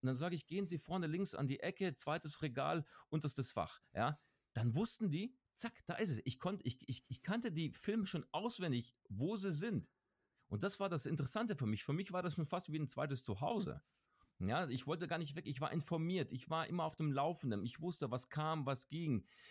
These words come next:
welches Genre. Und dann mit der Zeit, das ist ja das Schlimme dann, und ich sag jetzt mal Beispiel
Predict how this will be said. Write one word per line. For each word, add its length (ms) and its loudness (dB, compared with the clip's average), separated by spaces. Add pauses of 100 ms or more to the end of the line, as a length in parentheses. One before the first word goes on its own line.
(120)
welches 420 2
Genre. 540 2 (460)
Und 260 2
dann 200 2
mit 160 0
der 140 2
Zeit, 600 0 (280)
das 220 -2
ist 60 -6
ja 80 0
das 160 -4
Schlimme 260 0
dann, 280 0 (520)
und 140 -2
ich 60 -2
sag 160 0
jetzt 180 -4
mal 100 -2
Beispiel 400 -4